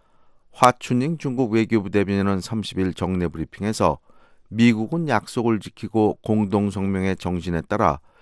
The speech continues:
중국과 타협할 것을 촉구한다고 말했습니다. 그러면서 미국이 자의적이고 무모한 방식으로 행동한다면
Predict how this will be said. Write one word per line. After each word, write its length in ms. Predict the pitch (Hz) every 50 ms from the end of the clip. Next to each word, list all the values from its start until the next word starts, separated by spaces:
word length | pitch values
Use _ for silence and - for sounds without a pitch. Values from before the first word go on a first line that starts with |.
| - _ _ -
중국과 560 | - - 117 107 101 107 - - - - 143
타협할 480 | - - - 143 131 - - 117 110
것을 420 | 104 - 101 98 - 104 98 95 - -
촉구한다고 680 | - - - _ - 107 101 98 87 82 80 76 101
말했습니다. 540 | 107 107 98 98 - - 98 98 90 90 - - _ _ _ _ _ _ _ _ _ _ - - - _ _ _
그러면서 460 | - 120 123 123 120 117 117 170 165
미국이 720 | 151 135 120 120 117 107 120 110 104 113 117 117 110 - -
자의적이고 1000 | - - - 101 104 107 104 98 98 107 101 101 98 101 92 98 101 101 92 -
무모한 480 | 90 98 95 98 98 95 95 95 95 87
방식으로 640 | 87 87 85 90 90 - 82 82 90 92 90 90
행동한다면 760 | 95 101 90 82 85 80 78 80 82 101 110 113 92 76 71